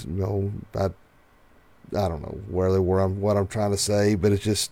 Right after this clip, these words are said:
well, I know what I'm trying to say. Stealing is wrong, and I like to get my hands on, on these little punks is <laughs> what I like to do. <laughs> So <laughs> I'm just trying to use my words carefully in case something was to come back and bite me. So, uh, but, uh,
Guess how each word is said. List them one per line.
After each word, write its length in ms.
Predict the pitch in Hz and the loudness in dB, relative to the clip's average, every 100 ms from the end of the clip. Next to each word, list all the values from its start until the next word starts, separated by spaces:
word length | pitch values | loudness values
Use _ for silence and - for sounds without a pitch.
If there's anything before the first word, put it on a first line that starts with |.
| - | -8
well, 320 | - 120 117 117 | 0 4 4 6
I 80 | |
know 80 | 143 | 6
what 140 | 120 95 | 8 6
I'm 60 | |
trying 200 | 90 98 | 6 2
to 60 | 90 | 2
say. 400 | - 117 107 101 - - - | 4 6 6 4 -2 -20 -14
Stealing 380 | - - 131 131 | -4 4 6 8
is 140 | 123 | 6
wrong, 320 | 101 101 120 | 6 6 8
and 100 | 139 | 8
I 20 | 104 | 8
like 120 | 101 | 6
to 40 | |
get 80 | 107 | 4
my 140 | 101 110 | 4 2
hands 240 | 104 110 | 2 2
on, 100 | 110 | 2
on 120 | 107 | 4
these 140 | 117 107 | 2 2
little 200 | 117 123 | 0 0
punks 340 | - 196 113 - | 6 6 6 2
is 60 | |
<laughs> 0 | |
what 180 | 107 - | -2 8
I 120 | - - | 8 8
like 100 | - | 6
to 100 | 175 | 6
do. 240 | - 156 - | 6 4 4
<laughs> 60 | 123 - - | -2 -2 -6
So 520 | - - - 117 - - - - | -4 0 2 2 2 -2 2 4
<laughs> 340 | - - 147 | 10 10 10
I'm 140 | 151 131 | 6 8
just 220 | 170 151 | 8 6
trying 300 | - 156 139 | 12 12 12
to 100 | 117 - - - | 4 -2 -12 -4
use 200 | 135 156 | 6 6
my 100 | 135 | 8
words 280 | 127 135 - | 10 10 10
carefully 800 | - 180 180 - 117 110 123 131 | 8 10 12 8 4 6 6 6
in 140 | 107 | 4
case 240 | 101 120 104 | 2 0 2
something 260 | 117 110 | 0 2
was 140 | 110 107 | 0 0
to 100 | 101 | -2
come 200 | 117 104 | -2 0
back 260 | 107 104 | 0 0
and 120 | 98 | -2
bite 280 | 101 120 123 | 0 2 2
me. 180 | 98 90 | 0 -4
So, 480 | 87 101 92 92 92 | -2 -2 0 0 0
uh, 220 | 87 85 | -2 -2
but, 480 | 78 92 92 87 - | -4 -2 -2 -2 -2
uh, 240 | 95 90 | 0 0